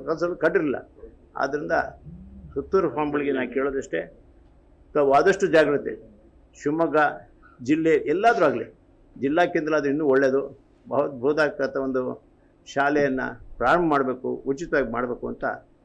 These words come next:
ತಮ್ಮಲ್ಲಿ ಕಳಕಳಿಯಿಂದ ಮಾಡ್ಕೊಂಡು, ಈ ಜಾತ್ರಾ ಮಹೋತ್ಸವ ಹೆಚ್ಚಿನ ರೀತಿಯಲ್ಲಿ ಎಲ್ಲ ರೀತಿಯ ಈಗಪ್ಪ ಹೇಳಿದ್ದಾರೆ, ಉಚಿತ ಸಾಮೂಹಿಕ ಇರ್ಬೋದು, ಎಲ್ಲ ರೀತಿಯ ಸಾಂಸ್ಕೃತಿಕ ಕೇಂದ್ರ ಇರ್ಬೋದು, ಆಮೇಲೆ ವ್ಯವಸಾಯಗಾರರಿಗೆ ಕೂಡ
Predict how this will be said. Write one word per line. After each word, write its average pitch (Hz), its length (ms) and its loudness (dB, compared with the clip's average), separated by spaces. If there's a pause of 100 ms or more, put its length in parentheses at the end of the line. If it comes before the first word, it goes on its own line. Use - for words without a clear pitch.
(160)
ತಮ್ಮಲ್ಲಿ 117 380 -4
ಕಳಕಳಿಯಿಂದ 135 460 -4 (100)
ಮಾಡ್ಕೊಂಡು, 147 380 -2 (300)
ಈ 127 40 0 (120)
ಜಾತ್ರಾ 139 340 0
ಮಹೋತ್ಸವ 123 340 -2 (500)
ಹೆಚ್ಚಿನ 139 300 -2
ರೀತಿಯಲ್ಲಿ 127 380 -2
ಎಲ್ಲ 135 100 0 (100)
ರೀತಿಯ 127 220 -2 (1000)
ಈಗಪ್ಪ 131 240 -2 (100)
ಹೇಳಿದ್ದಾರೆ, 147 340 2 (180)
ಉಚಿತ 123 260 -6
ಸಾಮೂಹಿಕ 120 400 -2 (140)
ಇರ್ಬೋದು, 113 300 -6 (540)
ಎಲ್ಲ 143 200 0 (120)
ರೀತಿಯ 156 220 0 (600)
ಸಾಂಸ್ಕೃತಿಕ 127 580 -2
ಕೇಂದ್ರ 131 240 0
ಇರ್ಬೋದು, 123 280 -4 (1080)
ಆಮೇಲೆ 135 300 2 (200)
ವ್ಯವಸಾಯಗಾರರಿಗೆ 139 680 2
ಕೂಡ 135 100 0